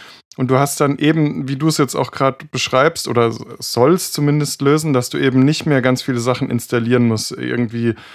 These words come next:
was weiß ich, N P M Install, ähm, Gulp, äh, bla blub, was weiß ich was, sondern du kannst halt wirklich direkt loslegen und der Code wird halt auch direkt compiled. So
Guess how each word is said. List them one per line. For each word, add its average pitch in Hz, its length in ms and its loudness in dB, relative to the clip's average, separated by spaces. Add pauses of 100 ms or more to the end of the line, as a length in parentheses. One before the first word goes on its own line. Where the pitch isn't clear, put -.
(160)
was 110 140 -2
weiß 113 140 -2
ich, 135 200 0
N 123 160 2
P 135 80 -2
M 135 180 2
Install, 135 1000 4
ähm, 120 440 4 (920)
Gulp, 135 520 4
äh, 92 380 0 (340)
bla 135 260 4
blub, 151 400 2
was 135 220 0
weiß 139 140 0
ich 156 200 -4
was, 143 180 -2
sondern 131 240 2
du 123 60 -2
kannst 139 260 0
halt 127 160 2
wirklich 135 400 -2
direkt 127 520 0 (460)
loslegen 143 640 2
und 123 280 0 (460)
der 117 100 2
Code 131 300 2
wird 123 120 -2
halt 120 260 -2
auch 123 160 -2
direkt 127 400 -2
compiled. 107 500 0 (460)
So 156 500 6